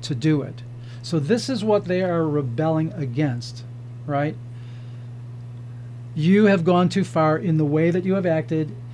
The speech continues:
in presuming that you should be our leader."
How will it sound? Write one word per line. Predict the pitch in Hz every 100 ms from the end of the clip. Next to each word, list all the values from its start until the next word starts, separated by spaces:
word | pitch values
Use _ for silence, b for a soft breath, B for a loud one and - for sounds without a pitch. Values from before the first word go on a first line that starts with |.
| B -
in | 160 147
presuming | 139 139 131 180 190 190
that | 170 160 -
you | 170 165
should | 185 156
be | 170
our | 170 170
leader." | 151 147 147 147 147